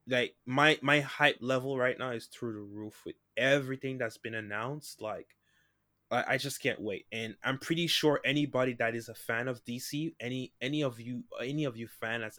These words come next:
out there that's seen that's unraveled this weekend knows how I feel, and we are all in for a reckoning. This is, this is D C's time. This is, this is their, their time.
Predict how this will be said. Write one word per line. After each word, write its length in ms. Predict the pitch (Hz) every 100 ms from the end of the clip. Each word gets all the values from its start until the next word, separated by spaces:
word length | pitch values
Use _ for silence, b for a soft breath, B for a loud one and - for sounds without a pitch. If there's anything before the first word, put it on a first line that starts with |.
| -
out 240 | 107 117
there 300 | 123 131 151 - _ _ -
that's 200 | 113 110
seen 600 | - - 131 127 147 160 160
that's 280 | 143 - -
unraveled 640 | 139 123 113 131 151 165
this 200 | 175 175
weekend 520 | 185 175 190 170 120 117
knows 460 | 117 123 135 - _ _ _ _
how 220 | 123 120
I 100 | 110
feel, 520 | - - 113 123 143 120
and 140 | 117
we 160 | 110 113
are 120 | 107 -
all 440 | 117 113 113 117 - _ _ -
in 260 | 131 117 110
for 240 | - 113
a 60 | 107
reckoning. 520 | 104 98 - 104 104
This 180 | 120 -
is, 220 | 170 135 - - -
this 160 | 143 233
is 140 | 170
D 200 | - 143
C's 280 | - 127 -
time. 300 | 117 107 85 - _ _ _ _ -
This 220 | - -
is, 160 | 160 120
this 220 | 127 -
is 100 | 139
their, 200 | 113 104
their 160 | 104 95
time. 360 | - 104 90